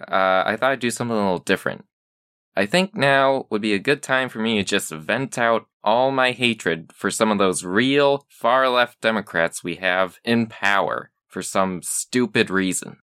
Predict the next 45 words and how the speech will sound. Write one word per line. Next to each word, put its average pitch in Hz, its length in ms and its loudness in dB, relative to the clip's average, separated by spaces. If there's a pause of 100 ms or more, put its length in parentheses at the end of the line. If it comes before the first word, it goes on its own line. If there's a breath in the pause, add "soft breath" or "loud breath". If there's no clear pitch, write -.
(460)
Yeah, 95 300 0
that's, - 420 -2
this 117 140 -2
is 117 100 -6
what 117 200 0
this 107 180 -4
whole 135 500 0 (160)
episode 113 360 -2
is 104 100 -6
gonna 101 180 0
be, 98 160 -2
just 101 260 -4
me 123 220 0
ranting 131 680 -2
and 131 100 -4
raving, 92 640 -2
but, 92 220 0
you 101 100 0
know, 87 300 2 (520)
I'm 95 140 -2
not 95 160 -2
just - 120 -8
gonna 104 120 0
be 95 100 -4
ranting 101 360 0
and 90 80 -2
raving 101 320 0
like 92 160 0
a 90 40 -4
crazy 143 380 -2
person. 104 460 -2 (500)
I 101 120 -2
actually 110 240 -2
would 107 140 2
be 101 100 -6
crazy 104 760 -2
if - 140 -6
I 87 160 -2
didn't 117 420 -2
rant 85 220 0
and 85 160 -8
rave 82 300 -2
over 87 200 0
these 82 220 -6
people. 90 580 -2